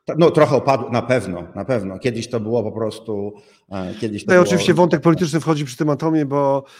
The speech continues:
Speaker 2: e, będzie cze-, część komentatorów, czy w ogóle was, tak, widzów też tutaj pisze o tym, że no tak, to Donald Tusk to sp-,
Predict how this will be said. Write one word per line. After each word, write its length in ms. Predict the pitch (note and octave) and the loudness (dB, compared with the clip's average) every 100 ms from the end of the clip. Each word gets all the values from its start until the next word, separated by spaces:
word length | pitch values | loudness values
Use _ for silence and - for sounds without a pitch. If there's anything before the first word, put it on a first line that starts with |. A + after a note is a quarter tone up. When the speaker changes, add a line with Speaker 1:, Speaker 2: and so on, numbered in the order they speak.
| - - | -20 -8
Speaker 2:
e, 200 | A#2+ A#2+ | -4 -4
będzie 340 | C3 C#3+ C#3+ | -4 -4 -6
cze-, 240 | C3+ D3 B2 | -10 -14 -8
część 400 | C#3+ B2 G#2+ - | -8 -8 -10 -10
komentatorów, 640 | C#3 C3+ B2+ D3 C#3+ B2+ | -8 -8 -8 -4 -4 -4
czy 120 | C3+ | -8
w 40 | |
ogóle 180 | C3+ B2+ | -6 -6
was, 280 | C3 B2+ - | -4 -6 -6
tak, 160 | B2 A2 | -10 -10
widzów 280 | C3+ B2+ | -10 -12
też 200 | A#2 A2+ | -12 -14
tutaj 160 | G#2+ A#2+ | -10 -12
pisze 380 | A#2 C#3+ C3 A#2+ - _ _ _ - | -12 -12 -10 -10 -12 _ _ _ -12
o 120 | B2 | -8
tym, 220 | C3 B2 | -6 -6
że 320 | A2+ A#2 A#2+ B2+ | -6 -6 -6 -8
no 80 | |
tak, 240 | C3 G#2+ - | -10 -12 -8
to 260 | A#2 A#2 | -4 -4
Donald 400 | A2+ C#3 B2+ A2+ | -4 -8 -8 -10
Tusk 380 | _ E3 D#3 - | _ -6 -6 -10
to 360 | - B2 A#2+ A2+ A2 | -8 -6 -4 -8 -12
sp-, 280 | - A#2 | -10 -10